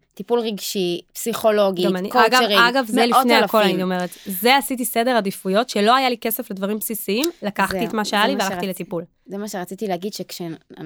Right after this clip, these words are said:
Speaker 2: כן.
Speaker 1: אנשים שאלו אותי, "ביילי, איך היה לך כסף?" לא היה לי כסף.
Speaker 2: לא.
Speaker 1: אני הייתי עושה משכורות של שלוש וחצי אלף
Speaker 2: נכון.
Speaker 1: שקל,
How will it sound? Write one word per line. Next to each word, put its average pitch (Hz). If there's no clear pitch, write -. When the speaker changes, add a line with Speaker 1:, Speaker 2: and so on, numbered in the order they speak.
Speaker 2:
כן. 165
Speaker 1:
אנשים 247
שאלו 196
אותי, 220
"ביילי, 247
איך 269
היה 277
לך 277
כסף?" 269
לא 180
היה 175
לי 196
כסף. 175
Speaker 2:
לא. 214
Speaker 1:
אני 196
הייתי 196
עושה 208
משכורות 196
של 196
שלוש 180
וחצי 190
אלף 214
Speaker 2:
נכון. 226
Speaker 1:
שקל, 285